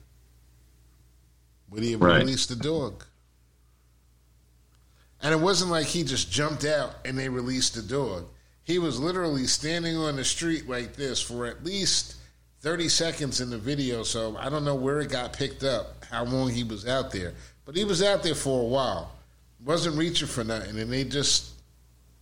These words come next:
Speaker 1: sent the dog after him.
Speaker 2: Yeah.
Speaker 1: How can you tell people that they're equal when this thing's happened?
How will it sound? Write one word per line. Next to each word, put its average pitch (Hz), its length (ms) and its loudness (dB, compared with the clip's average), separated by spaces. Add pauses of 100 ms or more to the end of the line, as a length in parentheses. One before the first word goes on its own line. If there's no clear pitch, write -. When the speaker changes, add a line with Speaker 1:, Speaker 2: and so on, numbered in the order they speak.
(340)
Speaker 1:
sent 151 280 -2
the 147 60 -4
dog 170 380 2
after 113 400 0
him. 67 60 -8 (880)
Speaker 2:
Yeah. 82 380 8 (260)
Speaker 1:
How 170 160 -2
can 190 160 -4
you 190 100 0
tell 185 260 0
people 160 320 -2
that 147 200 -2
they're 147 120 -2
equal 139 420 -4
when 117 180 -4
this 127 200 2
thing's 127 300 -2
happened? 123 440 -4